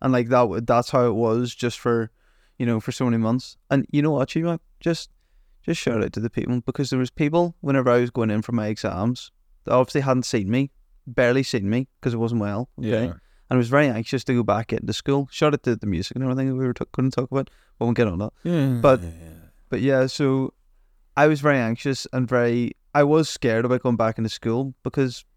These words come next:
Speaker 1: if I'm being honest, I wasn't really a fan of people around me, okay?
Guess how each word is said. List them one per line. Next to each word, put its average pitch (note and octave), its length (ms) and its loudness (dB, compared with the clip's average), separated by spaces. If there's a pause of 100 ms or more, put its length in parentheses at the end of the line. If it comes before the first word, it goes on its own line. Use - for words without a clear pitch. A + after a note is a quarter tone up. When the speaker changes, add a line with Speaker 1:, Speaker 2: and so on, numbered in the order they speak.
Speaker 1:
if - 140 -8
I'm D3+ 80 0
being D3+ 220 2
honest, A#2 500 -2 (680)
I C3 60 -6
wasn't C#3+ 320 0 (140)
really A#2 320 0
a A#2 80 0
fan G#2+ 420 -2
of G#2+ 140 -10 (400)
people G#2+ 240 -2
around - 320 -4
me, A#2 160 -6 (260)
okay? B2 260 -2